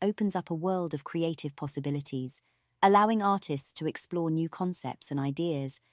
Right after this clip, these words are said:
that may have been difficult to express through traditional mediums. It's interesting to note that just like with the Moog synthesizer, there have been some early uses of text-to-image technology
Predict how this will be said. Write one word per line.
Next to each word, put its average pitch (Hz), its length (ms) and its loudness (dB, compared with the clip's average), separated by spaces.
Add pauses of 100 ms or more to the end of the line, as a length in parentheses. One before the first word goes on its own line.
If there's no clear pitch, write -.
(140)
that 208 120 0
may 226 200 4
have 233 120 0
been 180 140 0
difficult 170 440 -4
to 143 140 -2
express 147 520 -2
through 139 280 -4
traditional 143 560 -2
mediums. 135 680 -2 (680)
It's 220 160 8
interesting 240 480 6
to 180 120 -2
note 180 320 0
that 196 120 -2
just - 280 2
like 175 240 -2
with 151 100 -4
the 156 80 -2
Moog 170 280 2
synthesizer, 139 920 -2 (340)
there 190 140 6
have 196 180 0
been 208 180 2
some 180 300 4
early 208 240 4
uses 175 560 0
of 135 160 -6
text-to-image - 760 -2
technology 151 680 -4